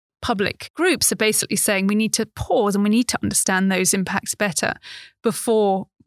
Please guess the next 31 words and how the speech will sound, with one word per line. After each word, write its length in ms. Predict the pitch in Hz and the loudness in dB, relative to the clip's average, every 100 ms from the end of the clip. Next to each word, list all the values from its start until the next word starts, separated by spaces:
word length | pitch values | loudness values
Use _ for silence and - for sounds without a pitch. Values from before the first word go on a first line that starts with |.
| _ - | _ -4
pushing 320 | 233 - 190 | 0 2 0
into 180 | 180 - | 0 0
that 120 | 196 | 0
new 140 | 202 190 | 0 -2
frontier. 380 | - 196 208 202 | -2 -2 -2 0
Because 240 | 247 320 | 2 2
it, 120 | 339 | 2
it 160 | 349 349 | 0 0
is, 100 | 269 | 0
it's, 160 | - - | 0 0
it's 140 | 240 | 0
continuing 680 | - 269 - 320 349 349 302 | 2 0 2 2 4 4 4
the 60 | 262 | 2
story 640 | - 247 240 220 196 - - - | 2 2 2 2 0 -2 -10 -6
of 140 | 226 - | -4 0
humanity's 840 | 214 202 190 190 - 190 180 - - - - - - - _ _ _ 269 | 2 2 2 2 0 0 0 -2 -4 -18 -18 -16 -16 -18 _ _ _ 0
age-old 920 | 294 285 254 220 220 208 190 - - _ | 2 2 2 2 2 2 0 -2 -4 _
ambition 580 | 220 202 240 277 226 202 | 0 2 2 2 2 2
to 460 | - 214 190 180 196 _ | 2 2 2 0 -4 _
use 320 | 233 302 269 | 0 2 2
up 140 | 247 - | -2 -2
the 100 | 220 | 0
resources 680 | 208 208 208 - 190 185 - | 2 2 0 0 0 0 -2
that 140 | - | -2
they've 200 | 185 - | -4 -2
got 360 | 247 247 - - | -2 0 -2 -2
on 240 | 208 202 185 - | 0 0 -2 -2
planet 300 | 220 208 202 | -2 0 0
Earth 300 | 202 202 - | 0 -2 -4
and 160 | 214 202 | 0 2
then 320 | 202 202 | 2 2